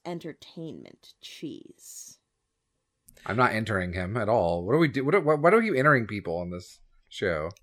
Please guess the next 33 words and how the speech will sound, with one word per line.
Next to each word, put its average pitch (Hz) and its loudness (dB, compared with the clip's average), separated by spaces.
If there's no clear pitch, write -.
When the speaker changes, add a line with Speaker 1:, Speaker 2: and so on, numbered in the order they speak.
Speaker 1:
I 262 4
don't 381 2
know, 196 0
but 185 -2
Speaker 2:
<laughs> 196 4
Speaker 1:
en-, - 6
no, 247 6
not 311 2
enter 262 4
entertainment. 196 -4
Speaker 2:
Oh, 95 0
okay, 85 -6
got 76 -4
it, 52 -14
got 62 -8
it, 57 -16
got - -14
it. - -14
Speaker 1:
Charles 254 2
Entertainment 220 -4
Cheese, - -8
also 262 4
known 233 2
as 196 -4
the 190 -8
leader 220 0
of 170 2
Chuck - -4
E. 277 -4
Cheese 196 -4
Pizza 240 -8
Time 165 -8
Theater. - -8